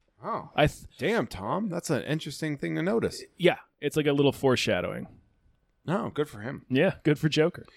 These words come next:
Speaker 1: Uh, Joker sees Vicky Vale, does his stop the press. Who's that?
Speaker 2: Mm,
Speaker 1: Vicky
Speaker 2: from,
Speaker 1: Vale.
Speaker 2: from Bat Dance.
Speaker 1: And then he go-, yeah, right.
Speaker 2: <laughs>
Speaker 1: Repeated.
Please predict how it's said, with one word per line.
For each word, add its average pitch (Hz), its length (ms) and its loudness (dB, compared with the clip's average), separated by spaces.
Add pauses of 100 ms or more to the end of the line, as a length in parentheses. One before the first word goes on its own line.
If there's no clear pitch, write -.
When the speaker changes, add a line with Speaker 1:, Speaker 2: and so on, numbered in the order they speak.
(160)
Speaker 1:
Uh, 160 220 4
Joker 196 280 4
sees 180 280 -4
Vicky 135 260 -4
Vale, 120 220 4
does 107 200 0
his 101 160 -8
stop 110 320 -2
the - 60 -10
press. 110 400 -2
Who's 90 200 -8
that? 101 360 -2
Speaker 2:
Mm, 127 240 0
Speaker 1:
Vicky 90 140 -10
Speaker 2:
from, 101 240 -2
Speaker 1:
Vale. 101 100 -4
Speaker 2:
from 110 160 2
Bat 113 220 0
Dance. - 440 -4
Speaker 1:
And 147 160 2
then 151 120 4
he 143 80 0
go-, 143 200 2
yeah, 107 140 -2
right. 95 340 0
Speaker 2:
<laughs> - 1000 0
Speaker 1:
Repeated. 139 800 0